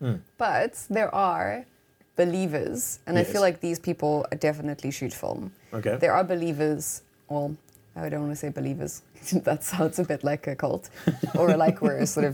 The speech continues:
Speaker 1: <laughs>
Speaker 2: selling Justin Bieber over here. Um, but it, it, there are people who sort of go by the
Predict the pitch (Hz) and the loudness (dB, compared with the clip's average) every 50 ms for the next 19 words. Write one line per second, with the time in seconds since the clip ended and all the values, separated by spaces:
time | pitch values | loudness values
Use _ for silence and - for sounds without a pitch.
0 | 143 196 - - - 175 - 147 120 139 147 135 135 135 - - 143 139 147 - | 0 -4 -4 -4 -4 0 0 0 0 0 -4 -6 -6 -8 -6 -6 -4 -4 -4 -4
1 | - - 113 120 - 151 156 170 185 - - - - - - - 180 185 190 190 | -4 -4 -4 -4 -4 -4 -4 -4 -6 -8 -12 -20 -10 -2 2 2 2 2 2 -4
2 | 165 - - 190 - 202 190 196 196 - - - - 180 185 - - 185 185 185 | -6 -6 -4 2 2 4 4 4 2 -2 -8 -4 -4 -4 -2 2 2 4 4 4
3 | 208 208 - 202 190 196 196 185 - 180 170 - - - 175 - 185 175 170 165 | 0 0 -2 -2 0 0 0 2 4 4 4 2 0 -4 -4 0 0 2 2 2
4 | 160 - - - - _ - - - _ _ - 160 160 165 170 175 170 170 - | 0 -2 -8 -14 -18 _ -18 -18 -18 _ _ 0 2 4 4 4 4 2 2 0
5 | 156 156 156 156 156 147 - 151 151 151 147 147 147 147 143 | 0 2 2 0 -2 -2 0 0 2 2 2 2 2 0 -2